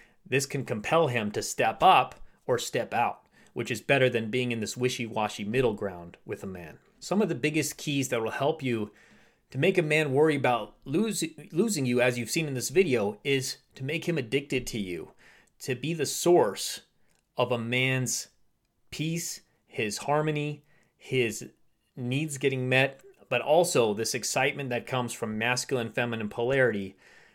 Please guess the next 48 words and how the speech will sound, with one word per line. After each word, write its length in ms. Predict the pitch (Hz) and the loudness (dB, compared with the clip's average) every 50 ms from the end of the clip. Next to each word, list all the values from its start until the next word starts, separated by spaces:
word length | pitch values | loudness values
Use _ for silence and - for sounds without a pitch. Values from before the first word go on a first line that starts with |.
| _ _ | _ _
You're 140 | - 151 170 | -2 0 2
becoming 480 | 185 190 - - 160 175 175 165 160 147 | 2 2 2 0 0 0 0 -2 0 2
this 400 | 135 135 131 131 - - - - _ - 139 | 2 2 2 2 0 -2 -4 -6 _ -12 -10
drug 420 | 123 113 120 135 147 170 175 165 - | -8 0 6 6 8 8 6 4 -2
to 120 | 135 117 | -2 -2
him 240 | 104 117 110 104 101 | 0 0 -2 0 0
in 140 | 101 104 101 | 0 0 0
a 40 | |
way 300 | 98 95 98 95 92 92 | 0 0 0 0 0 -2
that 160 | 95 98 95 - | -2 -2 -4 -2
he 160 | - 131 135 | -2 -2 -2
will 140 | 139 135 123 | 0 -2 0
not 300 | 120 120 120 127 - - | 0 0 -2 -2 -4 -4
want 180 | 123 117 113 | -6 -6 -4
to 60 | 107 98 | -4 -4
lose. 580 | 101 107 135 156 143 104 104 104 - - - - - - - - - - _ | -2 0 0 0 0 0 -2 -6 -8 -10 -10 -12 -18 -20 -20 -20 -20 -12 _
But 100 | - 170 | 4 6
also, 260 | 180 196 175 - 175 | 8 8 8 8 4
it 100 | 151 135 | 6 6
doesn't 280 | 151 147 123 135 127 127 | 6 4 4 4 0 0
mean 220 | 135 147 151 143 | 0 0 0 0
you're 140 | 131 127 113 | 0 0 2
being 200 | 104 123 120 117 | 2 0 0 0
a 40 | 107 | -2
doormat 560 | 101 - 135 156 175 151 123 107 104 101 - - | 0 2 4 4 6 4 4 2 0 0 -2 -4
and 220 | 123 120 113 107 | -4 -4 -4 -2
giving 400 | 110 127 131 139 135 123 123 127 - | -2 -2 -2 0 -2 -4 -6 -8 -10
and 100 | - - | -8 -4
sacrificing 720 | - - 147 156 - 143 131 - 123 120 113 - - 117 | -2 0 0 0 0 -2 -2 0 0 0 0 0 -4 -4
yourself 500 | 113 110 104 - - 123 110 104 - - | -4 -4 -4 0 0 2 2 0 -2 -4
to 100 | - 117 | -8 -6
just 400 | 104 110 113 - - - - - _ _ _ _ | -4 -4 -4 -4 -6 -10 -12 -14 _ _ _ _
make 200 | 120 117 113 107 | 0 0 0 0
him 200 | - 151 185 185 | 0 0 0 0
happy. 460 | 170 160 107 85 - - 98 98 - - | 0 -2 -2 -6 -8 -10 -14 -14 -12 -4
It 120 | - 123 | 0 0
also 260 | 127 143 131 - 147 | 2 2 0 -2 -2
means 260 | 131 127 120 113 107 | -2 0 -2 -2 -2
setting 260 | - - 113 107 104 104 | -2 -2 -2 -2 -2 -4
standards 640 | - - - 135 139 139 139 147 156 160 - - - _ - - - - _ _ _ _ - | -6 -2 0 0 2 4 4 2 2 2 -2 -8 -12 _ -20 -20 -20 -20 _ _ _ _ -12
and 140 | - 110 104 | -10 -4 0
setting 260 | - 127 127 117 110 | 2 2 2 2 4
boundaries, 600 | 117 127 131 139 143 135 139 139 131 135 - - _ _ _ _ - - 113 | 6 6 6 6 4 4 2 2 0 -2 -8 -14 _ _ _ _ -14 -4 0
being 300 | 127 139 156 165 170 160 | 0 2 2 0 0 -2
the 80 | 151 | -2
type 360 | 139 - - 147 160 165 165 | -2 2 4 4 4 4 2
of 120 | 147 131 120 | 2 2 4
woman 500 | 120 151 180 170 123 107 101 104 107 | 4 4 4 4 4 2 2 0 -2